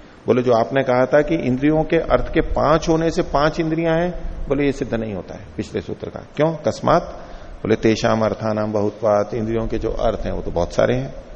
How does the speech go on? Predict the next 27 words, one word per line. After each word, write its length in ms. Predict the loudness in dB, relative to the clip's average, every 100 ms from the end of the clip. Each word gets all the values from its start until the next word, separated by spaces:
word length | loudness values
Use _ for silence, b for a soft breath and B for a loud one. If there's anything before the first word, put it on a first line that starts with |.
| -16 -4
कैसे? 340 | 2 2 2 -2 B B B -2
"बहवः 340 | 2 2 2 0
खल्व 320 | 0 0 0
में 240 | -2 0
इंद्रियार्था", 1040 | 0 -2 0 0 0 -2 -6 -6 -6 -10 -16 -10
देखो 180 | -6 -2
बहुत 220 | -2 0
सारे 180 | -2 -2
विषय 260 | -2 -4
कैसे 300 | -2 -2 -2
हैं, 180 | -2 -4 B B B -16
"स्पर्शस्तावत्", 1600 | -16 2 2 2 -2 -2 -2 -6 -4 -2 0 0 -2 -4 -2 0
स्पर्शास्तावत्, 1300 | 4 4 4 4 4 4 2 2 2 2 0 -4 -12 -12 -10 -10
स्पर्श 380 | 2 2 2
भी 120 | -2 -2
देखो 220 | 0 0
बहुत 260 | 0 -2
सारे 240 | 0 -2 -2
हैं। 260 | -6 -6
कौन 140 | -4 0
कौन 180 | 0 0
से? 220 | 0 -2 B B B -10
"शीत, 480 | -2 0 0 -2 -4
उष्ण, 480 | -4 -4 -4 -4
अनुष्ण, 520 | -4 -2 -4 -4 -4 -4
शीता 460 | -2 -2 0 0
इति।" 260 | -2 -6